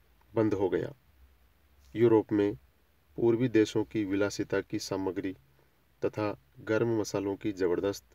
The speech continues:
मांग थी, अतः दक्षिण पश्चिम यूरोप के लोग किसी नए व्यापार मार्ग, संभवतः जल मार्ग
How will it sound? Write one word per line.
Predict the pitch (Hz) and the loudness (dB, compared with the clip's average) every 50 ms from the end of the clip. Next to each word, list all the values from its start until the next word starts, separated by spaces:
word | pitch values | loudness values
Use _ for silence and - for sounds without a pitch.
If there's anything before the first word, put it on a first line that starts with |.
| _ _ _ _ _ - | _ _ _ _ _ -6
मांग | 95 92 92 95 92 | -4 -2 -2 -2 -4
थी, | - - 90 - - _ _ _ - _ _ _ _ _ _ _ - | -4 -6 -8 -10 -10 _ _ _ -20 _ _ _ _ _ _ _ -2
अतः | 117 - - 113 104 110 110 120 - _ _ _ _ _ _ _ _ _ _ - | 0 2 2 2 2 2 0 -2 -4 _ _ _ _ _ _ _ _ _ _ 0
दक्षिण | - 117 - - - - 156 160 | 2 2 2 2 2 4 4 4
पश्चिम | - - 113 - - - - 123 117 117 | 4 2 0 -2 -2 -2 0 0 2 2
यूरोप | 107 101 101 98 95 - - | 2 2 2 2 2 0 -2
के | - 104 | -2 -2
लोग | 95 90 92 90 90 - _ - | 0 2 2 2 0 0 _ -8
किसी | 104 - - 117 | -6 -4 -2 -2
नए | 98 95 98 101 110 113 | 0 0 2 2 4 2
व्यापार | 107 95 95 92 82 - 95 90 | 2 2 0 -2 -2 -2 -4 -4
मार्ग, | 87 90 90 90 90 90 - _ _ _ _ _ _ _ _ _ _ _ _ _ - | -2 -2 0 0 0 -2 -4 _ _ _ _ _ _ _ _ _ _ _ _ _ -10
संभवतः | - - 113 107 101 101 101 98 - 110 101 | -4 -2 0 2 2 2 2 2 0 -2 -2
जल | 92 90 - - 120 117 110 | -2 -2 2 4 4 4 4
मार्ग | 101 98 95 95 92 | 4 2 0 -2 -4